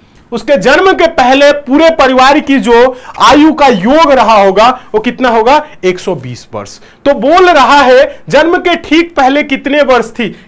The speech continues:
क्या चीज? परिवार के सदस्यों की औसत आयु। औसत आयु क्या थी? तो अब देखिएगा, टोटल आयु का योग क्या है? एक सौ बीस वर्ष है। अब जन्म के पहले, अब तो वो गायब हो गया, कितने लोग थे?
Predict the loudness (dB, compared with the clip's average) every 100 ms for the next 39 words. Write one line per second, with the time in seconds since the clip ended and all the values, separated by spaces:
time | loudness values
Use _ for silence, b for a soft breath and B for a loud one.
0 | -2 0 0 -4 -4 -2 2 0 -2 -4
1 | -2 -2 -4 -6 -4 -6 -2 -2 0 -4
2 | -4 -6 -10 -14 -20 _ b b b b
3 | b b 0 0 0 -2 0 2 0 -2
4 | -2 -2 -4 -16 -20 b b -6 -2 0
5 | 0 0 -2 -2 0 0 -2 B B -2
6 | -2 2 2 4 2 2 2 2 2 -2
7 | -2 0 2 2 0 -4 -6 -8 -2 0
8 | 0 -2 -2 -2 -2 -4 -2 -2 -2 -4
9 | B B -2 0 0 2 0 -2 -4 -2
10 | 0 2 0 -2 -6 -8 -2 -2 -2 -2
11 | 0 2 2 2 0 0 0 -2 -6 b
12 | b -6 -2 0 2 2 2 0 -10 -14